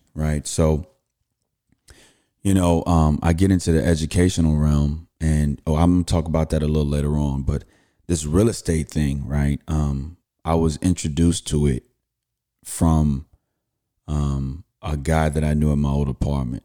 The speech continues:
And, you know, when I finished the coursework in September of twenty twenty,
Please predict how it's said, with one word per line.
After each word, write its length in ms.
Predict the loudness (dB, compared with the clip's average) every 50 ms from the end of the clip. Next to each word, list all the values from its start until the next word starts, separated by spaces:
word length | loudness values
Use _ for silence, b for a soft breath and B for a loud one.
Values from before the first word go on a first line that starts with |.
| _ _ _
And, 420 | -6 -4 -2 -2 -2 -2 -4 -2 -2
you 80 | 0
know, 180 | 0 0 0 -2
when 220 | -2 -2 -2 0
I 300 | 0 0 2 2 0 -2
finished 560 | -4 -4 -2 0 0 0 0 -4 -8 -16 -20 -20 _ _
the 600 | -12 -8 -6 -4 -4 -4 -4 -6 -6 -8 -10 -14 _ _ -10
coursework 640 | -2 0 0 0 0 -2 -2 -2 -2 -2 -2 -4 -8
in 140 | -8 -8 -6
September 480 | -8 -10 -6 -2 0 2 2 2 0
of 120 | -2 -2 -2
twenty 280 | -2 0 0 0 0
twenty, 380 | 0 -2 -2 0 0 -2 -4